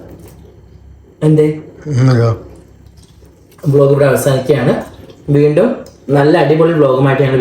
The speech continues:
Speaker 1: വീണ്ടും വരാം. അതുവരേക്കും നമ്മുടെ വീഡിയോസ് ഇനിയും സബ്സ്-, സബ്സ്ക്രൈബ് ചെയ്യാത്ത ആൾക്കാര് തീർച്ചയായിട്ടും സബ്സ്ക്രൈബ് ചെയ്യുക, ബെൽ ഐക്കൺ അമർത്തുക, ലൈക്ക് ചെയ്യുക, ഷെയർ ചെയ്യുക, കമന്റ് ചെയ്യുക. നിങ്ങൾക്ക് എല്ലാവർക്കും ഷെയർ ചെയ്യണമെങ്കിൽ ഞാൻ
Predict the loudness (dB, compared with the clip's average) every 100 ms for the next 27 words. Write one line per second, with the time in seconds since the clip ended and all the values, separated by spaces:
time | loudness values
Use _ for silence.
0 | 2 2 0 0 -4 -8 -16 -8 0 2
1 | 2 0 -2 -2 -2 -4 -8 -4 -2 0
2 | 0 0 0 0 2 2 0 -2 -4 -4
3 | -4 -4 -4 -4 -6 -2 0 2 0 0
4 | -2 0 -2 -4 -10 -20 -20 -20 -6 -2
5 | 0 0 0 -2 0 0 2 0 -2 -4
6 | -8 -20 -20 -20 -18 -4 0 2 2 0
7 | 0 -2 -2 -4 -4 -12 -20 -20 -20 -20
8 | -4 0 0 2 0 2 0 0 2 0
9 | 0 0 2 2 0 -2 -8 -20 -20 -20
10 | -20 -20 -20 _ -2 0 0 -2 0 0
11 | 0 0 0 -2 0 2 2 2 0